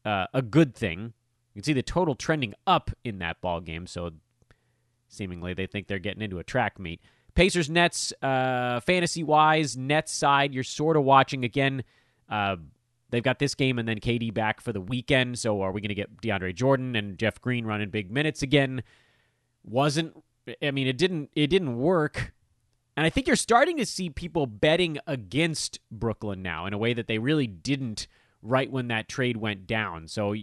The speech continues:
you're getting a lot of Pacers action, more than you'd expect. I know the Nets are still kind of the more public team among them, but it get, th-, this is basically a pick 'em. Those are those games where I tend to avoid the Nets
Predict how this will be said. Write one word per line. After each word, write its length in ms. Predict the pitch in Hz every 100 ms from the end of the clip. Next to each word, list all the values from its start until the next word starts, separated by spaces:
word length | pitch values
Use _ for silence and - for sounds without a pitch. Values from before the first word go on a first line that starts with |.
| -
you're 180 | 117 113
getting 300 | 139 147 117
a 40 |
lot 300 | 117 123 147
of 100 | 147
Pacers 460 | - 147 135 135 131
action, 520 | 120 117 - 123 113 _ _ _ -
more 360 | 120 139 190
than 160 | 160 147
you'd 100 | 127
expect. 500 | 117 - - 113 113
I 40 |
know 100 | 127
the 80 | 127
Nets 260 | 123 123 -
are 60 |
still 560 | 107 - 143 135 127 110 _ _ _
kind 160 | 113 107
of 80 | 101
the 40 |
more 80 | 113
public 460 | - 151 147 139 -
team 260 | 151 139
among 320 | 98 113 139 160
them, 220 | 165 156
but 100 | 117
it 120 | 104
get, 200 | 147 135
th-, 140 | 147
this 180 | 147 156
is 80 | 156
basically 420 | - 156 - 135
a 40 | 107
pick 280 | - 180
'em. 140 | 123 107 _ _ -
Those 180 | 240 330
are 60 |
those 120 | 214
games 240 | 135 143 131
where 100 | 127
I 60 |
tend 220 | 117 143 127
to 100 | 104
avoid 400 | 95 156 202 123
the 80 |
Nets 440 | 85 78 80 -